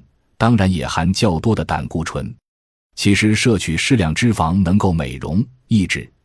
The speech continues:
健脑，关键是要掌握好时机和摄入量。吃鳗鱼要讲究方法，首先要掌握吃鳗鱼的时间。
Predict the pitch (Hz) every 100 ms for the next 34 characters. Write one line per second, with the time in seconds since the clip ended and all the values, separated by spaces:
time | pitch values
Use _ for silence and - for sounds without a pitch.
0 | _ - 104 80 67 - - _ _ -
1 | 120 117 104 92 101 95 80 78 78 85
2 | - 78 - 87 92 107 110 - 76 -
3 | 82 69 76 - - _ _ _ _ _
4 | - - 151 117 104 120 90 117 95 80
5 | 90 73 82 - 95 87 - - - _
6 | _ _ _ _ - 104 110 147 151 123
7 | 87 80 90 - 135 107 101 110 92 -
8 | 82 92 101